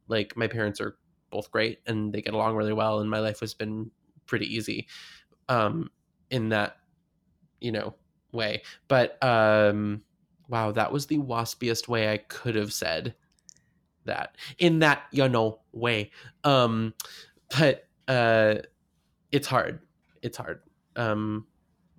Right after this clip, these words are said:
when a relationship ends, especially when there are kids, and so I thought about that too.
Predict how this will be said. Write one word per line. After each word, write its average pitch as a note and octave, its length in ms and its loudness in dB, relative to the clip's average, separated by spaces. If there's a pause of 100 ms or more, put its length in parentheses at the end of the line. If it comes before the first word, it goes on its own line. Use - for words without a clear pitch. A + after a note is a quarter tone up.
(120)
when A2+ 160 0
a A2 60 2
relationship G#2+ 540 -4
ends, G#2+ 200 -6
especially A2+ 340 -6
when A2 140 -2
there G#2+ 120 0
are G#2+ 60 0
kids, D3+ 400 -2
and A#2+ 140 -4
so G#2+ 100 -4
I G#2+ 60 -2
thought A#2 160 -4
about - 180 -10
that - 160 -14
too. C#3 380 2